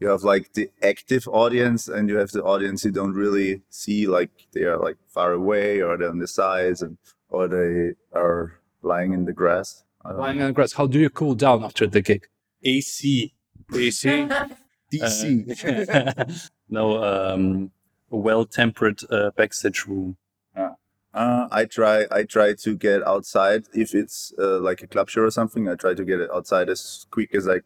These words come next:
Speaker 1: can, but try to get inside again 'cause I'll get sick if I, like, stay out, like, five minutes, um, the next day. So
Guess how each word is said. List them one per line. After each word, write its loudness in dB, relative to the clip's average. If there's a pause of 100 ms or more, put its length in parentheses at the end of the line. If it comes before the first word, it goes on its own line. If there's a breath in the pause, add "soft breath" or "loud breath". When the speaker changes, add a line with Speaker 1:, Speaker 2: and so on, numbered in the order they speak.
Speaker 1:
can, 0 (420)
but 4 (280)
try 4
to 0
get 2
inside 0
again 0
'cause -2
I'll 2
get -2
sick -2
if -6
I, 2
like, -2
stay -2 (140)
out, -10
like, -2 (140)
five -4
minutes, -2
um, -12 (160)
the -16
next -14
day. -8
So 0